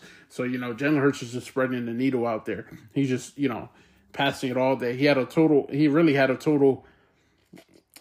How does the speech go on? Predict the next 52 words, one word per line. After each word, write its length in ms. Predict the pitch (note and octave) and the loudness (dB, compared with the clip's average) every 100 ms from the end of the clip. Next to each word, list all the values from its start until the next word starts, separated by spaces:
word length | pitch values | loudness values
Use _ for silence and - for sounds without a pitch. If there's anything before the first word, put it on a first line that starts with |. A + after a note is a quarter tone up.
| - | -8
uh, 440 | A#2 B2 A2+ A2 - _ _ _ _ - | -4 -2 -2 -4 -8 _ _ _ _ -12
okay, 360 | C3 B2 B2 A2+ - | -8 -6 -8 -10 -16
so 160 | - C3+ | -12 -8
I 100 | D3 | -8
see 180 | - A#2 | -6 -8
it. 80 | F#2 | -8
Okay, 240 | B2 A2+ | -10 -10
three 200 | A#2 B2+ | -8 -8
hundred 300 | B2 B2 A#2+ | -8 -8 -8
eighty 160 | A#2+ A#2 | -8 -6
yards. 200 | A#2 - | -8 -2
So 60 | |
he 60 | D3 | 0
had, 180 | D3 - | 0 -2
so 100 | D#3 | -2
he 60 | D3 | 0
had 160 | C#3+ | 0
a 60 | C3+ | 0
total 280 | D3+ D3 B2 | 0 0 -2
of, 60 | |
what, 220 | A#2+ - | -6 -6
three 180 | - D3 | 0 2
hundred 260 | C#3+ C3+ B2+ | 2 2 0
and 120 | B2 | -4
ninety-two 460 | B2 B2+ B2 - A#2+ | -4 -4 -6 -8 -6
yards. 420 | G#2 D#2+ - - _ _ - - _ - | -6 -6 -10 -20 _ _ -20 -20 _ -10
Um, 460 | A#2+ A#2 A2+ G#2 - _ - | -6 -6 -6 -10 -14 _ 2
Jalen 260 | D#3+ D#3+ | 6 6
Hurts 220 | D#3 D3 | 4 4
did 120 | E3 C#3+ | 2 2
fumble 360 | D#3 D3+ C#3 | 2 4 2
once, 320 | C3 C#3 C#3 | 2 0 0
but 280 | - C3 - | -2 -4 -2
Jordan 280 | C3 C#3+ C3+ | -2 -2 0
Mailata 460 | C3 B2+ B2 B2+ A#2+ | 0 0 0 0 -2
recovered 400 | B2 C3+ B2 A#2 | -6 -6 -6 -8
the 60 | |
ball. 460 | A2+ A#2 A#2 B2 A#2 - | -6 -2 -2 -2 -6 -12
Um, 400 | A2 A2 G#2+ G#2+ - _ - | -10 -8 -8 -10 -16 _ -10
defender 380 | A#2+ C3+ C3 | -6 -4 -4
came 280 | - C#3 C3 | -2 -2 -2
up 140 | B2+ - | -2 -2
from 180 | C#3 | -2
behind 320 | A#2+ B2 C3+ C3+ | -2 -2 -2 -2
him, 140 | C3 | -2
uh, 160 | A#2+ - | -2 -4
as 220 | B2+ A#2 | -6 -6
he 80 | C3 | -6
was 140 | A#2+ | -6
trying 260 | - C3 B2+ | -8 -6 -6
to 60 | |
run 360 | A#2+ B2+ B2 | -6 -6 -6